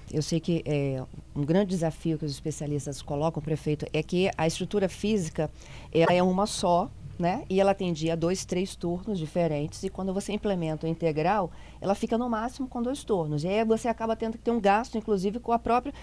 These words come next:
construção de novos ambientes e novas salas de aula, né? No caso do integral aqui, né, pra cidade de Vitória, o senhor tá expandindo também a estrutura que é física, podemos dizer assim?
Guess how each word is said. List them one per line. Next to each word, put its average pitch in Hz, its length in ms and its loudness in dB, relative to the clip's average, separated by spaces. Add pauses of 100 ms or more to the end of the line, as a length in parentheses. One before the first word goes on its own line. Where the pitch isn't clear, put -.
(180)
construção 233 600 2
de 233 120 2
novos 208 340 6
ambientes 220 600 2
e 214 100 4 (100)
novas 190 300 4
salas 190 340 -2
de 208 100 0
aula, 143 360 0
né? 190 160 2 (420)
No 220 120 4
caso 302 260 2
do 247 100 0
integral 185 640 4
aqui, 147 240 -4
né, 156 180 0
pra 165 140 -2
cidade 156 380 -2
de 151 80 -2
Vitória, 143 500 -4 (240)
o - 20 -16
senhor 196 120 0
tá 214 100 2
expandindo 214 720 2
também 156 480 0
a 147 40 0
estrutura 156 520 0 (320)
que 165 240 4
é 147 140 6
física, 208 520 0
podemos 147 360 -4
dizer 143 160 -2
assim? 226 320 -4